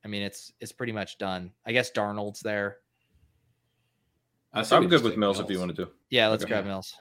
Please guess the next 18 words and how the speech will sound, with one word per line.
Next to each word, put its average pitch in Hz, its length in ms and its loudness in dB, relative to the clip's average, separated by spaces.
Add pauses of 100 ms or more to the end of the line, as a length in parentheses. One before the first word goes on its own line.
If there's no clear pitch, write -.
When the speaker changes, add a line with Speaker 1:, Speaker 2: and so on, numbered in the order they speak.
Speaker 2:
Let's 127 160 -12
take - 140 -6
a 117 80 -4
third 90 200 -4
Q 90 140 -12
B. 87 140 -12 (2000)
He 160 100 2
wasn't 226 300 2
bad 80 260 -4 (260)
as 95 120 -8
a 92 80 -4
rookie. 87 380 -8
Speaker 3:
No, 123 140 4
he 143 60 6
wasn't 131 240 2
bad. 95 260 6
It 87 80 -8
was, - 220 -12